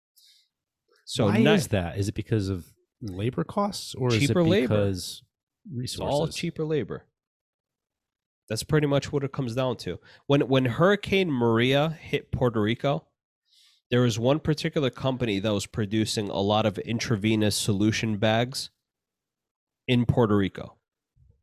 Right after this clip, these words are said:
Speaker 1: Hurricane Maria, Hurricane Maria a few, a few years back shut that facility down completely. There was actually a shortage of intravenous solution bags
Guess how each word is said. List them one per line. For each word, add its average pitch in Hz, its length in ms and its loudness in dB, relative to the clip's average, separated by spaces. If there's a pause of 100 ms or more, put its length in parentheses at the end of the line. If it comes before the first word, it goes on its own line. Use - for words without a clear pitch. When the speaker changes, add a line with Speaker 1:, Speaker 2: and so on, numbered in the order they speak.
(340)
Speaker 1:
Hurricane 156 420 6
Maria, 135 540 6
Hurricane 147 560 0
Maria 131 560 2 (300)
a - 40 -10
few, 117 320 -4
a 135 40 -6
few - 160 -4
years 117 240 2
back 110 340 0
shut - 320 0
that 113 220 0 (140)
facility 101 500 -2
down 87 260 -4
completely. - 560 -6 (560)
There 147 80 6
was 170 140 6
actually 160 500 4
a 107 100 2
shortage 127 640 4 (120)
of 113 240 0
intravenous 120 840 0
solution 107 600 0
bags 95 420 0